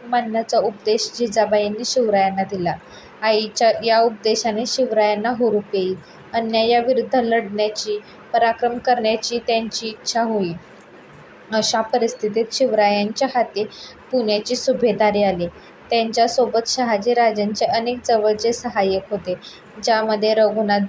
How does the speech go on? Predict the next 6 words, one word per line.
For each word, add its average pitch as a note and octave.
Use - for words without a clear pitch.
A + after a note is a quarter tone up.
बल्लाळ, G3+
सोनोपंत A3
डबीर, G#3+
मानकोजी A3
दहा A#3
तोंडे A3